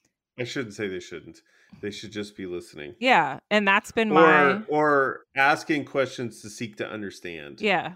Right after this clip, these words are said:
Speaker 2: So that's been
Speaker 1: But
Speaker 2: my
Speaker 1: what happens is that information becomes, i-, information and stand-ups become weaponized.
Speaker 2: Yeah,
Speaker 1: Right?
Speaker 2: it does.
Speaker 1: Where people start to feel like,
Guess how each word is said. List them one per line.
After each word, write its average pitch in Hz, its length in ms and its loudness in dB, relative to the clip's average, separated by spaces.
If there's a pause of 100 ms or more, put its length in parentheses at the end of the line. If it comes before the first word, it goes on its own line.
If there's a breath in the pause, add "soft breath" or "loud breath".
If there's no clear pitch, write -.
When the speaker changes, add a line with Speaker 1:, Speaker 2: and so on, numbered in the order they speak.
(340)
Speaker 2:
So - 160 -2
that's 214 240 4
been 214 200 0
Speaker 1:
But 185 140 10
Speaker 2:
my - 80 4
Speaker 1:
what 127 100 4
happens 135 440 2
is 113 220 -2
that 139 240 8
information 131 640 0
becomes, 107 340 -8 (180)
i-, 117 40 -8 (120)
information 135 580 -2
and 107 120 -4
stand-ups 123 440 -2
become 98 200 -8
weaponized. 92 920 -6 (1000)
Speaker 2:
Yeah, 165 140 -6
Speaker 1:
Right? 104 300 0 (120)
Speaker 2:
it 180 160 -8
does. 156 380 -4
Speaker 1:
Where 117 260 4
people 135 280 -6
start 131 260 2
to 120 60 -10
feel 135 500 4
like, 104 600 2